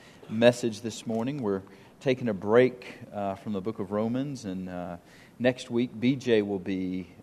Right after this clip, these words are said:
uh, bringing the message next week, and, uh, at least he n-, doesn't know that yet. He knows that now. Uh, it's your Christmas gift that we tell you this much in advance.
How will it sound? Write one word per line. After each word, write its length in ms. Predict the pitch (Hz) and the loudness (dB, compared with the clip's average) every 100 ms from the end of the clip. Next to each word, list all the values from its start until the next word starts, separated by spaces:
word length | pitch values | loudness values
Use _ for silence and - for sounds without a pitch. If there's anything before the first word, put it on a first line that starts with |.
| 95 | -10
uh, 180 | 90 87 | -8 -6
bringing 360 | 101 95 92 | -6 -6 -6
the 60 | 90 | -6
message 460 | 92 92 - 90 | -6 -6 -10 -12
next 260 | 95 87 - | -12 -12 -12
week, 300 | 98 147 160 | -10 -8 -10
and, 180 | 92 90 87 - - - - - | -14 -14 -16 -20 -20 -20 -20 -18
uh, 320 | - 90 85 | -12 -8 -8
at 80 | - | -4
least 180 | 104 101 | -4 -2
he 120 | 131 | -2
n-, 160 | 104 104 - 113 | 0 -2 -6 -2
doesn't 200 | 113 107 | -2 0
know 140 | 110 | 2
that 160 | 104 98 | 2 4
yet. 180 | 104 | 2
He 100 | 104 | 0
knows 200 | 107 107 | 0 0
that 140 | 101 95 | 0 -4
now. 420 | 98 92 85 120 - - - - - | -2 -2 -2 -4 -8 -20 -20 -14 -4
Uh, 320 | 98 92 87 - - - - - - | -2 0 -2 -8 -16 -18 -18 -18 -14
it's 120 | 107 143 | -4 -4
your 80 | |
Christmas 440 | - 170 - 139 123 | 4 6 6 2 6
gift 220 | 131 113 | 8 8
that 60 | 117 | 6
we 120 | 110 | 2
tell 160 | - | 8
you 140 | 113 104 | 8 8
this 240 | 107 - | 2 0
much 220 | 107 98 | -2 -2
in 80 | 113 | -4
advance. 580 | 104 107 101 110 - - | -2 -2 -2 -4 -8 -16